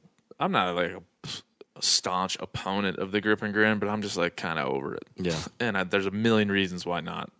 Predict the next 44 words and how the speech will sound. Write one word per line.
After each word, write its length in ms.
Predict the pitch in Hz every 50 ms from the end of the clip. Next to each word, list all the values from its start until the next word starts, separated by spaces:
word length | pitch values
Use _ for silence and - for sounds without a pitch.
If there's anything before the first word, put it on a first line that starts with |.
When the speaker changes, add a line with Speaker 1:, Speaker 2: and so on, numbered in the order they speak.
| _
Speaker 1:
to 100 | - -
do 120 | - 73 67
it, 160 | - - - - _ _ _
um, 240 | - 85 85 85 - -
I 160 | 95 90 82
think. 400 | - - - - - - - - _ _ - - - - - - - - _ _ _ _
Um, 400 | 104 104 101 98 95 90 90 - -
and, 80 | - 110
but 100 | 107 110
I 80 | 101 101
get 280 | 95 95 104 90 - -
why 120 | 87 80
people 280 | 76 - 90 - - 110
do. 340 | 110 139 151 127 80 - - - _ _ - - - - - - _ _ _ _ _ _ _ _ _ _ _ _ -
I, 160 | 120 139 - -
if 120 | - 98 101
you 160 | 101 101 98
look 160 | 113 139 143
at 60 | 143 113
my 160 | 101 92 101
Instagram 440 | 151 - - - 135 107 92 85 85
account, 400 | 82 - - 85 85 110 - -
you'll 100 | - 120
see 220 | - - 147 151 156
plenty 460 | 156 - - - - 294 269 208 113
of 60 | 92
grip 220 | 90 101 98 - -
and 100 | 90 85
grins 420 | 90 92 90 90 92 85 73 80
Speaker 2:
Mm-hmm. 100 | 82 87 98 - - - _ _ _ _ _ _ -
Speaker 1:
on 200 | 110 104 98 92
there 240 | 92 82 78 76 -
from 220 | - - 95 98
years 260 | 101 92 90 82 -
past. 400 | - - 85 - - - 85 -
I 60 | -
haven't 180 | 175 156 123 113
done 180 | 120 117 110 107
one 120 | 104 101
in 80 | 98 92
a 60 | 90 87
while, 540 | 92 98 104 117 117 101 92 95 107 120
but 160 | 113 113 107 104
it's, 240 | 101 - - -